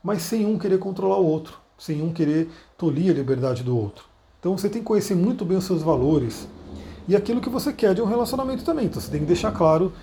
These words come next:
né, o que que você, o que que o relacionamento vai trazer pra você, né? Valores pessoais é algo muito importante. E como tá em Sagitário,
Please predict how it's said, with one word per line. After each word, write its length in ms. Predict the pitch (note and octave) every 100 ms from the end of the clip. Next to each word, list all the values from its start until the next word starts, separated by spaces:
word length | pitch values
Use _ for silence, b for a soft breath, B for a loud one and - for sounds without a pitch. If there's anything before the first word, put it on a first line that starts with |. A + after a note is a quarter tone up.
| B B B
né, 140 | D3+ D#3+
o 60 |
que 120 | D#3
que 80 | G3+
você, 340 | A#3 A#3+ G#3+ G3+
o 40 |
que 100 | -
que 80 | C4
o 40 |
relacionamento 920 | A3+ A3 A3 G3 F3 F3+ F3 F3 D3+
vai 160 | C3+ D3
trazer 460 | D#3 C#3 G#2 E3+
pra 100 | F3
você, 300 | C3 A#2+ -
né? 260 | A#2 A2+ D3+ - B B B B B B B B - -
Valores 520 | C3+ F#3+ G3+ F#3+ A#3+ -
pessoais 560 | F3+ - C#3+ D3+ E3
é 40 | E3+
algo 180 | D#3
muito 220 | E3 F3 F#3
importante. 560 | F3 G3 E3 D3 D3
E 60 | F#3
como 260 | A#3 B3+
tá 120 | - G3+
em 60 |
Sagitário, 720 | E3 F#3 D#3 - C#3 F3+ C3